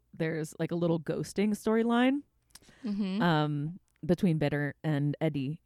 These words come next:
Speaker 1: and Bitter ghosted Eddie, essentially. And
Speaker 2: Yeah.
Speaker 1: we see how, like, facing it is hard and apologizing can be hard, and same with figuring out accountability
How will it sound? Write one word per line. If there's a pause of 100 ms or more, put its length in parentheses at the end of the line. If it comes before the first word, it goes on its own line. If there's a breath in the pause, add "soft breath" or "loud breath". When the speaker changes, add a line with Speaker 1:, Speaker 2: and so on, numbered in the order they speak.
(120)
Speaker 1:
and (120)
Bitter
ghosted
Eddie,
essentially. (640 soft breath)
And
Speaker 2:
Yeah.
Speaker 1:
we
see
how,
like,
facing
it
is
hard (180)
and
apologizing
can
be
hard,
and
same
with
figuring
out
accountability